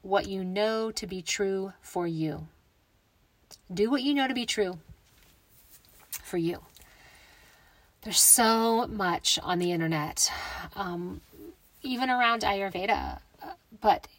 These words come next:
in the health and wellness field, you know, follow this routine, follow this diet,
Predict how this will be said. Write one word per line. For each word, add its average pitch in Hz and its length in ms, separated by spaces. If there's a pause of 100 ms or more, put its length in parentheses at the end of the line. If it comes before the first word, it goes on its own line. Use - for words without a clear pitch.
(140)
in 240 180
the 214 60
health 196 240
and 196 100
wellness 185 340
field, 185 400 (480)
you 196 140
know, 175 400 (560)
follow 214 340
this 254 220
routine, 190 800
follow 208 500
this 240 240
diet, 185 840